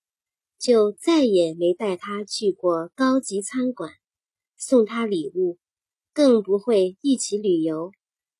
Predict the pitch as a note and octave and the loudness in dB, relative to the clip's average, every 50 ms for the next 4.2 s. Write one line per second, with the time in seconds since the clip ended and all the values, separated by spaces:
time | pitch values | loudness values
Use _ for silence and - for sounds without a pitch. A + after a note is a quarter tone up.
0 | _ _ _ _ _ _ - - B3+ A#3+ A#3+ A3+ - - G3+ F3 F3 F3 F3+ G3 | _ _ _ _ _ _ -8 -4 0 0 0 2 0 0 0 0 0 0 -2 -4
1 | G3 - G#3 G3 E3 D3 - - - A#3 A#3+ B3 B3 - - D4+ D#4+ D4+ C4+ G#3+ | -6 -4 -2 -2 -2 -4 -6 -8 -4 -2 -2 -2 -2 -4 -4 -2 0 0 0 0
2 | E3 - _ _ - E3 F3+ _ _ _ _ _ _ _ _ _ _ _ _ _ | -2 -4 _ _ -20 -20 -20 _ _ _ _ _ _ _ _ _ _ _ _ _
3 | _ _ _ - - A#3+ G#3+ F#3+ F3+ - - C#4+ D#4 D#4+ E4 D#4+ - - A#3+ A3 | _ _ _ -2 4 6 6 6 4 2 2 2 4 4 4 2 0 -2 0 0
4 | G3 F3+ E3+ E3 | 2 2 0 -2